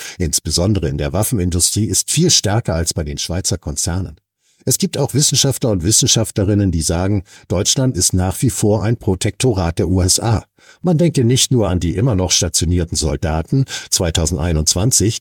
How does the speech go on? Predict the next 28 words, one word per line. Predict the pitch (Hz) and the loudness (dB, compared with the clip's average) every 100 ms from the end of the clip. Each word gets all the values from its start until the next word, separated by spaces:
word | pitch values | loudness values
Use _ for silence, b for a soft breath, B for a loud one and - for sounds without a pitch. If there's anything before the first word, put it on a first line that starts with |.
| - | -10
vierunddreißigtausend, | - - 113 82 98 90 85 - 113 127 110 - B B - | -6 -2 0 0 -2 -2 -2 -2 0 2 0 -2 B B -2
sondern | 113 170 151 | 0 2 2
auch | 143 135 | 0 0
an | 113 | 0
den | 104 | 0
U-S-Investmentfonds | 104 120 110 104 95 113 113 - 107 - 92 80 | 0 2 0 2 0 0 0 0 -2 0 -2 0
BlackRock, | 101 127 - 92 73 - | 0 -2 -2 -2 -2 -2
der | 92 85 | -2 0
an | |
sämtlichen | 95 131 190 165 - | 2 2 2 0 0
dreißig | 127 98 117 - | 0 2 0 0
dax-Unternehmen | - 135 - 92 87 82 90 101 | -2 -2 0 0 0 2 2 2
signifikant | 98 - 80 - - 101 - | 0 0 -2 -2 -4 -4 -4
beteiligt | - 95 117 - - | -6 -4 -4 -6 -8
ist. | - - - _ _ _ _ _ _ | -8 -8 -14 _ _ _ _ _ _
Sind | 123 190 180 | 0 0 0
deutsche | 170 - 143 | 0 2 2
Journalisten | 123 120 104 131 - 127 | 2 2 2 2 2 0
antirussisch | 90 - 92 117 - 180 - | 0 0 0 2 4 2 2
oder | 120 101 | 0 0
russophob? | 110 - 107 - 117 156 - _ b b b b | 2 2 0 0 0 0 -4 _ b b b b
Ich | 170 180 | -2 2
habe | 185 | 2
lediglich | 147 139 131 123 - | 4 2 2 0 0
eine | 95 92 90 | 0 0 0
empirische | 87 - 98 101 98 90 | -2 0 0 2 2 2
Untersuchung | 82 - 82 85 80 | 0 0 0 0 -2
vorgestellt. | - 64 - - 78 69 | -4 -8 -6 -6 -4 -6